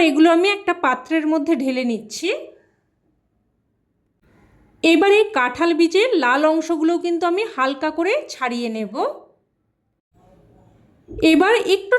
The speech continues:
ঠান্ডা করে নিয়ে তারপর এই বীজের লাল অংশটা দেখুন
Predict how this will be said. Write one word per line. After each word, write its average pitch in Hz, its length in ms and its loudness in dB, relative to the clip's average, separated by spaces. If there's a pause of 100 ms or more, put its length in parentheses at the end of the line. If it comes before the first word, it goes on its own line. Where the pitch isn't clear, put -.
ঠান্ডা 339 320 2 (100)
করে 320 240 0
নিয়ে 226 300 -2 (1200)
তারপর 277 340 2 (100)
এই 294 140 4
বীজের 269 320 2 (120)
লাল 247 240 0
অংশটা 294 380 -2
দেখুন 381 220 -4